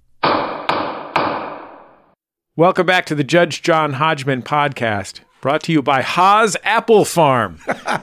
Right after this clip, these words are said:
at the Pasadena High School Farmers Market, the only apple farm with delicious apples, pears, and fresh eggs. Best in the market. What size would you like?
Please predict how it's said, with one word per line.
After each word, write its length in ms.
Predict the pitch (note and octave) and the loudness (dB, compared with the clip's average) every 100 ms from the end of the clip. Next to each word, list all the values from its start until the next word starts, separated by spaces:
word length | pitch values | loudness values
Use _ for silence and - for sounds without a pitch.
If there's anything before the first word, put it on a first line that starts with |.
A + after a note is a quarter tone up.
| - | -4
at 400 | F3 A2+ - - - - - _ _ | -4 -4 -8 -14 -16 -18 -20 _ _
the 100 | - | -4
Pasadena 680 | B2+ D3 F3 F3+ D#3+ E3+ E3 | 0 2 2 2 2 2 2
High 220 | C#3 D3+ D#3+ | 0 0 0
School 680 | - - E3+ D#3+ D3+ D3+ _ _ _ | 0 0 4 6 4 2 _ _ _
Farmers 480 | _ C#3+ D3+ D3+ C#3+ | _ 0 2 2 2
Market, 460 | C#3+ B2 G#2+ F#2 - | 2 0 0 -6 -14
the 220 | A2+ A#2 - | -8 -6 -2
only 680 | F3+ A3+ A3 F#3+ C#3 A2 - _ _ _ _ - | 2 4 4 4 2 0 -4 _ _ _ _ -2
apple 300 | D3 C3+ C3+ | 0 2 0
farm 380 | - C3+ B2+ A#2 | 0 0 2 0
with 140 | A#2 | -2
delicious 480 | C3 D#3 F3+ D#3+ - | 0 2 2 2 -2
apples, 680 | - F3 - F3 D#3 - - _ _ _ | -2 -2 0 2 2 0 -10 _ _ _
pears, 680 | - E3+ E3+ E3 E3 D#3 - - | -6 -2 2 2 2 0 -4 -8
and 480 | D#3 E3+ F#3 F#3 D#3+ | -4 -2 -2 -4 -8
fresh 420 | - - G3+ G3+ | -8 0 0 2
eggs. 460 | A3 F#3 C#3+ A2 F#2+ | 2 2 0 -2 -12
Best 400 | F#2 F3 A3+ - | -4 -2 0 0
in 100 | A#3 | 0
the 80 | A3 | 2
market. 480 | G#3+ G#3 - B2 - | 4 4 2 -2 0
What 220 | D#3 G3 | 0 0
size 480 | - E3+ E3+ E3 C#3+ | 0 2 4 2 0
would 180 | D3+ | 0
you 160 | C#3 D3 | 0 0
like? 460 | C#3+ A2 - - | 0 -2 -6 -18